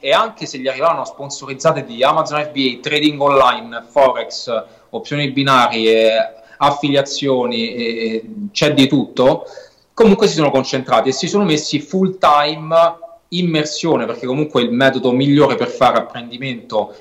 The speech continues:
imparare qualcosa, è fare immersione. C'ho degli studenti che si, che mi sentono anche mentre dormono, lasciano il repeat, si registrano le lezioni, se le fanno in M P tre e, e capisci bene che quello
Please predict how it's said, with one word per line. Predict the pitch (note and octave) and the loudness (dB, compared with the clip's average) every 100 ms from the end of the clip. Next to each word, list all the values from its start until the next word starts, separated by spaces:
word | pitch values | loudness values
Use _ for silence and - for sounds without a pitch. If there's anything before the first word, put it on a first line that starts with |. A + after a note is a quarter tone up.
| - | -6
imparare | A#2+ A#2+ B2 | -4 2 4
qualcosa, | C#3 C#3 B2 G#2+ | 4 4 0 0
è | |
fare | - G#2+ | -2 -2
immersione. | A2 A2 A2 - B2+ G#2+ G2 | -2 -4 -6 -2 2 2 0
C'ho | - | -4
degli | A2+ A#2 A2 | -2 -2 -2
studenti | B2 A#2+ A#2+ A2 | 0 0 0 -4
che | G#2+ | -4
si, | - A#2 - | -4 -6 -4
che | A#2 | 0
mi | A#2+ C3+ | 2 2
sentono | B2+ A2+ A2 A#2 A#2 A2+ - - - | 2 0 -2 -2 -2 -2 -6 -12 -2
anche | B2 B2 B2 | 0 0 -2
mentre | A2+ A2+ C#3 | -2 0 4
dormono, | C#3+ C#3+ C#3+ C#3 C#3 C#3+ C#3 - - - | 6 6 4 0 2 2 2 -2 -14 -4
lasciano | A2+ - A#2+ A2 | -4 -2 -6 -4
il | |
repeat, | G#2 A#2+ C#3+ C#3 C#3 - C#3 C3+ - - | -4 -2 0 -2 -2 4 4 4 0 -10
si | - A#2 | -6 -2
registrano | A2+ A#2+ - A2 | -2 -4 -2 -2
le | A2 | -2
lezioni, | A2 - C3+ B2+ | -2 0 2 2
se | A2+ | 0
le | A2 | 0
fanno | A2+ A#2 | 2 2
in | A2 A2+ | 2 0
M | A#2 A2+ | -2 -2
P | A#2 | -6
tre | - B2+ B2 - - | 0 2 2 0 -6
e, | - C3 - | 0 2 2
e | D3 | 0
capisci | E3+ E3 D#3 - D3+ | 2 2 2 2 2
bene | C#3 C#3+ C3+ | 2 4 2
che | C3 - | -2 -2
quello | D#3 D3+ C#3 C3 - | 2 4 6 4 2